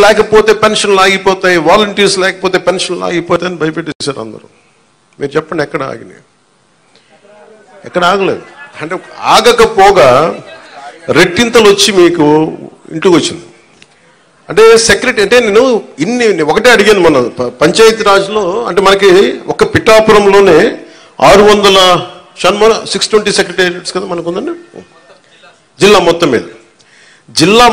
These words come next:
మొత్తం మీద సిక్స్ ట్వంటీ సెక్రటేరియట్స్, ఆరు వందల సచివాలయాలు, వీళ్ళందరూ ప్రభుత్వ ఉద్యోగులు. దాదాపు ఆరు వేల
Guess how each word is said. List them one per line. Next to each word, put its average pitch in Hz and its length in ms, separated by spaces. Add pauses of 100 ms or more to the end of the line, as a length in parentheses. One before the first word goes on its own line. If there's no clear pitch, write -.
మొత్తం 220 280 (100)
మీద 226 160 (160)
సిక్స్ 247 220
ట్వంటీ 208 320
సెక్రటేరియట్స్, 165 640 (960)
ఆరు 185 240
వందల 180 340 (180)
సచివాలయాలు, 170 680 (800)
వీళ్ళందరూ 214 380
ప్రభుత్వ 202 360
ఉద్యోగులు. 151 400 (1300)
దాదాపు 233 380 (220)
ఆరు 208 180 (100)
వేల 208 160